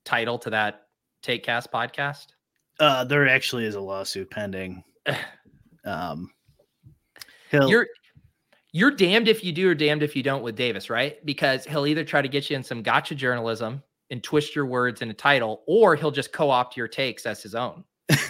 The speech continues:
Speaker 2: Right, right. The ones he likes, he'll just consider his own.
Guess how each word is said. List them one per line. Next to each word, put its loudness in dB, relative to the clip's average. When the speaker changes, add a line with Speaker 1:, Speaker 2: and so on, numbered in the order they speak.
Speaker 2:
Right, 6
right. 4
The 4
ones 4
he 6
likes, 4
he'll 0
just -8
consider 2
his 4
own. 0